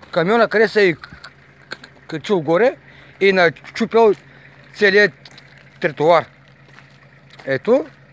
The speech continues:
виждате. Е, това е от, а, хубавата ни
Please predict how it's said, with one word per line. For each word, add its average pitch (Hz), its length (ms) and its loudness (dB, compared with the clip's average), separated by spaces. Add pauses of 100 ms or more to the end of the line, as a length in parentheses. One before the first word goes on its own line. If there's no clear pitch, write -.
(240)
виждате. 143 800 -4 (2000)
Е, 165 120 0 (640)
това 226 280 2
е 247 80 4
от, 226 320 4
а, 180 460 4 (760)
хубавата 220 420 2
ни 180 280 0